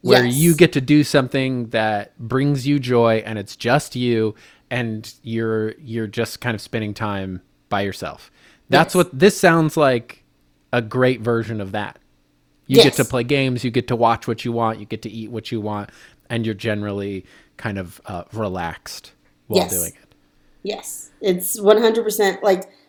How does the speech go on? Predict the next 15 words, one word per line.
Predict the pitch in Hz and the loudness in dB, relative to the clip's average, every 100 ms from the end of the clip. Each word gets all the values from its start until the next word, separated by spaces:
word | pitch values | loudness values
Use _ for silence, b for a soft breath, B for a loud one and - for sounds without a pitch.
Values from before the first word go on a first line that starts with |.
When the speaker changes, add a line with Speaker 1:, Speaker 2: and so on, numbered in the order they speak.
| b - | b 2
Speaker 2:
I | 214 220 220 214 214 | 6 6 6 4 4
have, | 202 208 202 196 196 _ - | 6 6 6 2 -4 _ -6
uh, | 170 160 156 - | 0 2 0 2
general | 190 208 196 185 185 - - | 6 8 6 4 2 -4 0
anxiety | 170 175 165 165 165 165 | 2 4 4 6 4 2
disorder | 175 170 165 170 | -2 -2 0 2
or | 170 | 2
whatever. | 175 180 240 b b b b | 2 2 0 b b b b
I | 190 | 8
am | 185 175 | 10 8
naturally | 175 175 180 185 165 | 6 4 4 6 6
a | 156 | 6
very | 151 156 156 151 151 - | 6 6 8 6 4 4
anxious | 160 170 - 156 - - _ | 4 4 2 0 -2 -8 _
person. | - 165 165 262 294 | 0 0 2 2 0